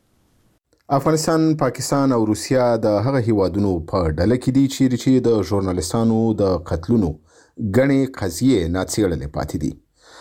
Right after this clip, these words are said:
افغانستان د سومالیا، سوریې، جنوبي سوډان او عراق سره د سر په پنځو هغه هیوادونو کې یاد شوی چې د نفوسو شمیر ته یې په پام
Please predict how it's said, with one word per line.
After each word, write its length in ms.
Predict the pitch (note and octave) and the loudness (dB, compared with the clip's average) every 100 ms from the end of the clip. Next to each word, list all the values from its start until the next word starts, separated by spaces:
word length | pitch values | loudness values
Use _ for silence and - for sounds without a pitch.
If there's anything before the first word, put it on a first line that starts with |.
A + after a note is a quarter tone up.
| - - | -8 -4
افغانستان 440 | G2+ A#2+ A#2 B2 B2 | 0 0 2 0 2
د 100 | A#2+ A2+ | 0 0
سومالیا، 500 | A#2+ G#2+ G#2+ A2+ A2+ A2 | 0 0 2 2 2 -2
سوریې، 540 | - G#2 G2 A2 A#2 A2 | -4 -4 0 2 2 0
جنوبي 320 | G2 F#2 A2+ - | -2 -2 -2 0
سوډان 380 | G#2+ G#2+ G#2 | 0 0 0
او 60 | F#2 F#2+ | 0 2
عراق 260 | A2 A#2+ - | 0 -2 -2
سره 200 | A2+ G#2 | -2 -2
د 60 | F#2+ | -2
سر 180 | C3+ B2 | -2 -2
په 40 | A2 - | -4 -2
پنځو 380 | G2+ C3 C3+ | 0 2 2
هغه 180 | B2 A#2+ A#2+ | 2 0 0
هیوادونو 360 | A#2 A2 A#2+ A2 | 0 2 0 0
کې 60 | A2+ | -2
یاد 140 | G#2+ - | -2 0
شوی 180 | A#2+ A2+ | 0 0
چې 340 | C3 B2+ - - - _ A2 | 0 -2 -6 -20 -20 _ 0
د 180 | A2+ A2 | 2 2
نفوسو 400 | A2 - C#3+ - B2 | 0 -2 -2 0 -2
شمیر 320 | - B2 A#2+ | 0 0 0
ته 80 | A#2 | 0
یې 160 | G2+ - | 0 -2
په 120 | F2 | -2
پام 240 | A#2+ B2+ | 0 2